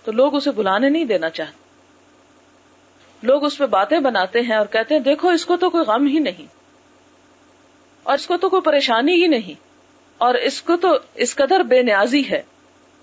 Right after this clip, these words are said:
تو یہاں پر اللہ تعالیٰ فرماتے ہیں کہ ہاں، جو شخص بے نیاز بننے کی کوشش کرتا ہے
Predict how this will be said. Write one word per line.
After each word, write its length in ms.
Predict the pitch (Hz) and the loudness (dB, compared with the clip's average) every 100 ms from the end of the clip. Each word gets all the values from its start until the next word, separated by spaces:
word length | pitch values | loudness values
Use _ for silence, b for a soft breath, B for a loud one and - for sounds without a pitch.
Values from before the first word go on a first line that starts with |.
| _ | _
تو 80 | - | -10
یہاں 260 | 202 254 277 | -2 0 0
پر 140 | 240 | 0
اللہ 140 | 214 | 0
تعالیٰ 260 | 202 214 247 | 0 0 0
فرماتے 380 | 233 220 214 220 | -2 -2 -2 -2
ہیں 100 | 294 | -6
کہ 40 | 262 | -6
ہاں، 420 | 226 302 240 165 165 | -4 -2 0 -4 0
جو 160 | 254 | 2
شخص 360 | 247 311 302 202 | 4 2 -2 -2
بے 180 | 196 233 | 0 2
نیاز 340 | 214 247 240 | 2 0 0
بننے 280 | 202 226 262 | -2 0 -2
کی 120 | 254 | -2
کوشش 400 | 220 233 320 311 | 0 0 2 -2
کرتا 360 | 202 175 170 175 | -2 -4 -4 -4
ہے 120 | 196 | -6